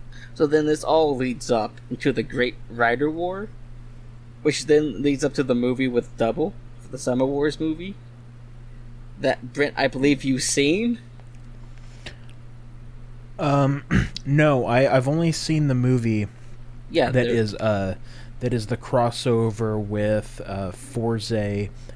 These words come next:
Speaker 2: and O's, and Double shows
Speaker 1: Oh.
Speaker 2: up in it.
Speaker 1: Oh, I thought, I, th-, I thought you saw the Begins Night movie.
Speaker 2: No, no, no.
Speaker 1: That had Decade in it. 'Cause I coulda s-, coulda sworn
Speaker 2: Yeah,
Speaker 1: we
Speaker 2: not
Speaker 1: talked
Speaker 2: yet.
Speaker 1: about that.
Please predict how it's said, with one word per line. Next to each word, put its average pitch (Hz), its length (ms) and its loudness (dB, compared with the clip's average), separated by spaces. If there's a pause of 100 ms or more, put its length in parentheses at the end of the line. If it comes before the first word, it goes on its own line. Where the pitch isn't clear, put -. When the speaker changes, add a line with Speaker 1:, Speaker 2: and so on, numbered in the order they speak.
Speaker 2:
and 101 240 -2
O's, 92 440 -2
and 98 180 -4
Double 95 260 -2
shows 98 320 -4
Speaker 1:
Oh. 92 40 -4
Speaker 2:
up 90 140 -8
in 87 120 -6
it. 90 120 -10 (560)
Speaker 1:
Oh, - 80 -2
I 143 80 4
thought, 196 220 2
I, - 100 0
th-, - 120 -6
I 151 100 2
thought 151 220 0
you 135 80 -2
saw 143 140 2
the 120 100 -4
Begins 123 420 -4
Night 110 240 -6
movie. 107 400 -6 (640)
Speaker 2:
No, 107 200 -2
no, 82 160 -6
no. 65 160 -12 (220)
Speaker 1:
That 120 120 0
had 120 220 -2
Decade 110 400 -2
in 104 120 -8
it. 101 120 -8 (3750)
'Cause - 160 -10
I 123 40 -8
coulda 120 200 -4
s-, - 240 -12 (560)
coulda 135 180 -8
sworn 107 240 -4
Speaker 2:
Yeah, 85 80 0
Speaker 1:
we 90 60 -4
Speaker 2:
not 98 60 -4
Speaker 1:
talked 107 120 -4
Speaker 2:
yet. - 120 -4
Speaker 1:
about - 320 -10
that. 101 240 -10